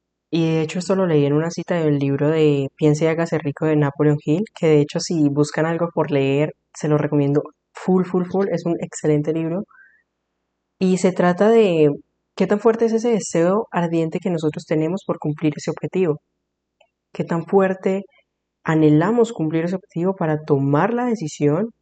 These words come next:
de iniciar ese proyecto y llevarlo a cabo como sea.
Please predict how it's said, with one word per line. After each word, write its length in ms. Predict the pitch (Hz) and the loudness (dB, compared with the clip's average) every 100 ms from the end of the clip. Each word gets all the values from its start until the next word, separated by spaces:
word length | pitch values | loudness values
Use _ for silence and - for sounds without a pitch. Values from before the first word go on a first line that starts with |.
| _ _ _ - | _ _ _ -2
de 80 | 156 | 0
iniciar 560 | 156 151 147 - 165 | 2 0 -2 -2 0
ese 160 | 226 240 | 0 0
proyecto 600 | 175 156 160 165 - 190 | 0 0 0 -4 -6 -6
y 140 | 165 151 | -6 0
llevarlo 380 | 147 139 143 | 0 2 0
a 60 | 147 | -2
cabo 380 | 151 170 190 214 - _ _ _ _ | 0 0 2 -2 -8 _ _ _ _
como 300 | - 147 139 | -4 -2 -2
sea. 240 | 135 143 | 0 -2